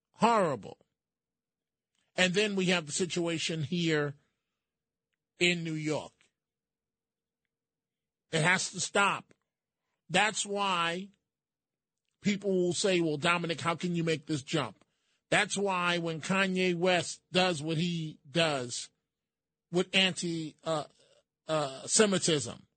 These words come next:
when Kyrie Irving, Dave Chappelle, on and on and on, this stuff cannot be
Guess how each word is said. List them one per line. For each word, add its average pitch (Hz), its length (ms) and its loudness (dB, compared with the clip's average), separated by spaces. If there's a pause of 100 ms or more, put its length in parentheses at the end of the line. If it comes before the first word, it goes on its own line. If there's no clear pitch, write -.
(680)
when 180 520 2
Kyrie 202 640 0
Irving, 165 640 -2
Dave 220 300 2
Chappelle, 175 800 0 (680)
on 233 500 4
and 180 200 -2 (100)
on 220 540 2
and 190 240 0
on, 185 480 2 (320)
this 185 580 2 (140)
stuff 185 560 0 (320)
cannot 185 760 2 (360)
be 185 560 0